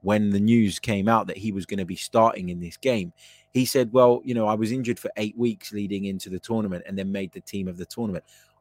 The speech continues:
Okay, but if you're not gonna have a look at the likes of Tomori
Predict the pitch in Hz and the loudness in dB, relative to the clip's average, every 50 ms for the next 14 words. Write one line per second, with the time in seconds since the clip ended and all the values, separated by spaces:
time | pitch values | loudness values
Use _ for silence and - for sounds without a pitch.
0 | _ - 117 127 120 - - 131 135 123 107 85 78 _ _ _ _ _ _ _ | _ 2 4 4 4 2 2 0 2 2 0 -2 -6 _ _ _ _ _ _ _
1 | _ - 117 110 107 123 - _ _ _ _ _ _ _ _ _ _ _ _ _ | _ 4 6 8 8 6 4 _ _ _ _ _ _ _ _ _ _ _ _ _
2 | _ _ _ _ _ _ _ _ _ _ _ _ _ _ _ _ _ _ - 127 | _ _ _ _ _ _ _ _ _ _ _ _ _ _ _ _ _ _ -4 -4
3 | - - 151 160 202 202 190 202 185 180 160 170 165 151 147 156 147 - - - | 0 2 2 4 4 4 4 2 0 2 2 2 4 4 4 2 2 0 -2 -4
4 | 113 110 104 98 101 - - - 104 - - - 95 101 95 90 87 85 85 90 | -2 0 0 0 -2 -4 -8 -12 -12 -10 -8 -8 -6 -4 -4 -6 -6 -6 -8 -10
5 | 110 | -12